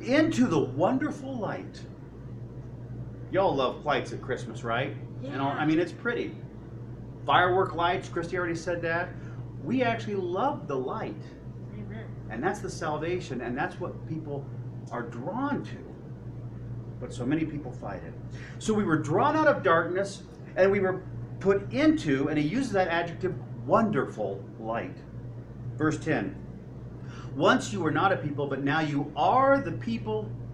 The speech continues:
Speaker 1: of God. Once you had not received mercy, but now you have received mercy. Dear friends, I urge you, as aliens and strangers in the world, to abstain from what?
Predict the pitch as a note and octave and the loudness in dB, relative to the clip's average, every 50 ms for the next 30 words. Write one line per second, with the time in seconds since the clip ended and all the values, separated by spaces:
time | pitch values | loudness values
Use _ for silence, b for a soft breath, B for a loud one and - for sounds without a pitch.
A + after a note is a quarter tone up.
0 | - - - - - - - - D3 C#3 - - - A2+ G2+ F#2 E2+ D#2 C#2+ - | -10 -10 -12 -12 -12 -10 -8 -4 -4 -4 -4 -2 -4 -2 -2 -2 -2 -4 -8 -8
1 | - - - - - - - - - - - - - - - - B B B B | -8 -10 -10 -8 -10 -10 -10 -10 -10 -10 -10 -10 -10 -10 -10 -10 B B B B
2 | B B B B B C3+ D#3 G3+ A#3 C4+ - - - - G#3 G3 D#3+ E3+ F3 E3+ | B B B B B 2 4 4 6 4 2 0 -4 -6 -4 0 2 4 4 4
3 | E3 E3+ E3 E3+ D3+ - D3+ - - - F3 E3 D3 C3+ D#3 F#3 A3 C4 - - | 4 2 2 2 2 0 -2 -4 -2 -4 -4 -2 0 2 2 4 4 2 2 0
4 | - A#2+ A#2+ C3 B2 B2 C#3+ C3+ D3 D#3 F3 F#3+ G3 G3 F3+ F#3 E3+ C3+ B2 - | -2 -2 -2 -2 -4 -4 -6 -4 -2 0 2 2 2 0 -2 -6 -6 -6 -6 -6
5 | C#4 E4 E4 B3+ - - B2 - - - - - - - - - - - A#2+ B2+ | -4 -4 -2 -2 -2 -4 -4 -8 -10 -10 -10 -10 -10 -10 -8 -8 -8 -6 -6 -6
6 | A#2 - - - C#3+ A#2+ A2 G#2+ A2 G#2+ G#2+ F#2+ - - - - - - - - | -6 -6 -6 -4 -4 -4 -4 -4 -4 -4 -4 -4 -4 -6 -8 -10 -10 -12 -12 -12
7 | - - - - - - - - - - B B B B B B B B - G3 | -12 -12 -12 -10 -10 -8 -8 -8 -8 -8 B B B B B B B B -2 0
8 | A3+ A#3+ A#3 - - G3+ G3+ G3+ G3+ - - D3 D#3+ F3+ G3 F#3+ - - D3+ D3 | 2 2 2 2 2 2 2 2 2 0 0 2 4 4 4 4 2 0 0 2
9 | D#3+ E3 E3 D#3+ - - - G#2 G2 - - - - - - - - - - - | 4 4 4 2 2 0 -4 -6 -6 -6 -6 -6 -8 -8 -8 -10 -10 -12 -12 -12
10 | - - - - - - - - - B2+ A2+ G#2+ - - - E3+ F3 F#3 F#3+ F#3+ | -12 -12 -10 -10 -10 -8 -8 -6 -4 -2 -2 -2 -4 -4 -2 0 2 2 2 2
11 | G3 G3+ G3+ G3+ F3+ F3+ F#3 E3+ D3 - - D#3 D#3+ D#3+ D#3+ D#3+ - D#3 D#3 C#3 | 0 -2 -2 -2 -4 -4 -4 -4 -6 -4 0 0 2 2 2 2 2 0 -2 0
12 | C#3 D3+ C#3+ B2+ A2 A2+ A#2 A#2 A#2+ A#2+ - B B B B B B B B - | 2 2 2 2 2 2 2 2 2 0 -2 B B B B B B B B -4
13 | - F3+ F3 D#3 C3+ - - - - - G#3+ A3 B3 C4+ C#4 C#4 C4+ B3 - - | 2 2 2 2 2 -2 -6 -8 -4 2 2 4 4 4 4 4 4 2 2 0
14 | G3+ F#3+ E3+ D#3 C3+ G#2+ - - | 0 0 2 2 2 2 2 0